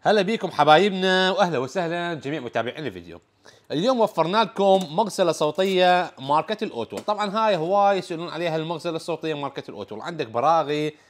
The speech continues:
عندك جوزات، عندك شغلات تريد هنا تنظفها، تقدر تنظفها عن طريق الحرارة والارتجاج اللي تولده المغسلة الصوتية ماركة الاوتول. طبعًا اكيد ايضًا عندنا مواد خاصة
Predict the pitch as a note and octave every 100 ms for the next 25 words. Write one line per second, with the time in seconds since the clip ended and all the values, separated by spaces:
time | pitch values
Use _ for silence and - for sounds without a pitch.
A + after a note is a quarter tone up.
0 | _ _ _ G3 F#3 C#3+ B2 A2+ D#3+ D#3
1 | D#3 G#3+ G3+ - C3+ E3+ D#3 - G3+ G3
2 | F3+ G#3 E3+ E3 D3 D3 C#3+ E3 - _
3 | - _ _ C#4+ G#3+ G#3 E3 E3 G3+ -
4 | C#3+ C#3 C3 E3 - A2 C3 D#3 F3 E3
5 | E3 D#3 B2+ C#3+ C#3 D3 C#3+ C#3+ C3+ -
6 | B2+ A#2+ D3 D3+ C#3+ C3 C#3+ C#3+ - _
7 | - B2+ C#3+ C#3 C3+ C3 - B2 B2 B2
8 | A#2 A#2+ - G3+ C3+ - - B3+ A#3+ A3+
9 | A3 A#3 - A#3 G3+ G#3+ G#3 - _ -
10 | F#3 F#3 F#3 F#3 G3 C4 A#3+ - - F3
11 | G#3 G#3 - F3+ F#3+